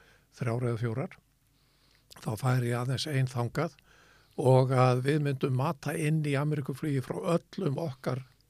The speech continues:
stöðum í Evrópu. Markmiðið var á fyrsta ári að, eh, <clears throat> að, eh, hlutfall Ameríkufarþega frá Luxemborg, eh, þessi áttatíu og sjö prósent færu niður í sextíu prósent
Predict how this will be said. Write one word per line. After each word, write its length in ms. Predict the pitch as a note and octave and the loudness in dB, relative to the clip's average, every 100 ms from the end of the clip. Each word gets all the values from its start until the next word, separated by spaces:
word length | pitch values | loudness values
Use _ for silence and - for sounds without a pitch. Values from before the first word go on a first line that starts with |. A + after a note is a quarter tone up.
| _ | _
stöðum 680 | - - D3 C#3 A#2+ A2+ C3 _ | -14 -6 -2 0 -2 -4 -8 _
í 180 | C3+ A#2+ | -4 -2
Evrópu. 440 | F3 C#3+ A#2+ - - _ _ - - - _ | -2 -2 -2 -8 -20 _ _ -20 -20 -20 _
Markmiðið 560 | - C3+ - - F3 C3 | 0 0 0 -4 -2 -2
var 300 | B2+ C#3+ D#3+ C#3 - A#3 | 0 0 -2 -4 -16 -10
á 80 | C#3+ | -6
fyrsta 360 | E3+ E3 - | -4 -4 -2
ári 360 | C3 A2+ B2 E3 - _ - - - _ | -2 -2 -4 -8 -12 _ -20 -20 -20 _
að, 400 | - A#2+ A2+ G#2+ | -4 -2 -4 -6
eh, 200 | C3+ B2 - _ _ | -6 -6 -10 _ _
<clears throat> 1080 | - - - - - - _ - - _ - | -6 -2 -2 -4 -12 -20 _ -20 -20 _ -4
að, 400 | B2 A2+ A2+ G#2+ | -2 0 -2 -2
eh, 260 | A#2 A#2 - F#3 F#3+ - | -2 -2 -4 -8 -12 -2
hlutfall 480 | D3 D#3 - C#3+ C3+ | 2 2 2 -2 0
Ameríkufarþega 840 | C3+ D3+ C3+ C3+ C3+ - C#3 C#3+ C#3 - _ _ _ _ _ _ _ - | 0 -2 -2 -2 -2 -2 -2 -4 -6 -18 _ _ _ _ _ _ _ -6
frá 100 | C3 B2 | -2 0
Luxemborg, 880 | B2+ C3+ F3 C#3 D3 - - - - | 0 0 -2 0 -2 -4 -8 -16 -14
eh, 340 | - - - C#4 | -12 -10 -12 -8
þessi 260 | C#3+ - | -6 -2
áttatíu 440 | C3 - F#3+ - C3 | 0 0 -2 -4 -4
og 40 | |
sjö 160 | D3 B2 | -2 -2
prósent 400 | - C#3+ D3+ C#3 | -4 -4 -4 -2
færu 240 | D3 C#3 B2 | -2 -2 0
niður 320 | C3 B2+ A#2 | 2 0 -2
í 80 | G#2+ | -4
sextíu 440 | - B2+ - C3+ | -6 -6 -2 -4
prósent 480 | - D3+ C3+ F#3+ - | -2 -8 -6 -8 -10